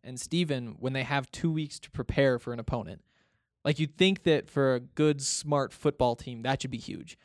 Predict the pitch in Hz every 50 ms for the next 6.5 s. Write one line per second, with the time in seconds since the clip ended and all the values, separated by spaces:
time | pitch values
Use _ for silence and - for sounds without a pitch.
0 | _ _ _ - 127 - 156 147 139 - 151 - 147 139 131 - - 120 117 -
1 | - 120 117 - 127 131 - 135 - - 143 139 135 135 131 131 131 127 - -
2 | - - 120 123 123 120 120 113 110 120 - _ _ _ _ _ _ - - 135
3 | 139 139 - 185 190 - 233 - 180 175 175 170 - - - _ _ _ _ _
4 | _ - 147 143 151 151 151 156 147 143 - 156 143 139 151 143 135 - - 123
5 | 135 139 135 127 135 139 135 131 127 117 127 131 131 127 120 104 - - 139 143
6 | 131 131 147 170 160 110 - - -